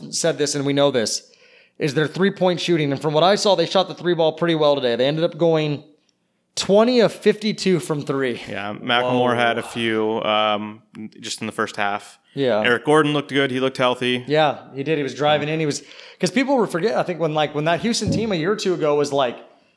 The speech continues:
Speaker 1: scoring a hundred twenty points a game, it was when Eric Gordon would be able to come off that bench and just hit threes or drive in. It seemed like he would never miss, and he, he did kinda look like that Eric Gordon today.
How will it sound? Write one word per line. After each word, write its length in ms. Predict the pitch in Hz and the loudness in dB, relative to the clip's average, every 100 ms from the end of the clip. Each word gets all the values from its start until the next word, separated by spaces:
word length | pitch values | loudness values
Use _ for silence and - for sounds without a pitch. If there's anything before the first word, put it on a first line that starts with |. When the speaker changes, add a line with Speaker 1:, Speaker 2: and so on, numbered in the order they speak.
| _ _ | _ _
Speaker 1:
scoring 340 | - 196 196 | -6 0 2
a 40 | 165 | 2
hundred 240 | 196 185 | 0 -2
twenty 260 | - 196 185 | -2 -2 -2
points 300 | 165 190 151 | -2 -2 -2
a 40 | |
game, 240 | 147 185 214 | -4 -2 -4
it 80 | 160 | -6
was 140 | 139 | -6
when 240 | 135 185 | -4 -4
Eric 380 | 151 170 175 151 | -2 -2 -2 -2
Gordon 340 | 160 214 190 160 | 0 0 0 -2
would 140 | 143 | -2
be 80 | 156 | 0
able 120 | 156 | -2
to 60 | 143 | -2
come 160 | 170 | 0
off 140 | 175 170 | 0 0
that 160 | 139 | -2
bench 240 | 165 190 147 | 0 -2 -4
and 80 | |
just 140 | 143 165 | -6 -6
hit 160 | 165 | -6
threes 360 | 160 185 208 151 | -4 -2 -2 -2
or 60 | 143 | -4
drive 360 | 135 160 147 | 0 0 2
in. 140 | 190 175 | 0 -2
It 100 | - | -4
seemed 140 | 170 | -2
like 140 | 160 | -2
he 80 | 165 | 0
would 100 | 151 | 0
never 220 | 160 147 | 2 0
miss, 280 | 143 185 - | 2 0 0
and 140 | 147 135 | -2 -4
he, 260 | - 151 | -4 -2
he 120 | 139 | 0
did 240 | 151 180 170 | 0 0 2
kinda 180 | 170 156 | 0 0
look 160 | 170 | 0
like 160 | 160 139 | 0 0
that 160 | 135 | -4
Eric 260 | 139 139 120 | -2 -4 -2
Gordon 280 | 139 139 127 | -2 -2 -4
today. 420 | 120 131 110 | -2 -2 -2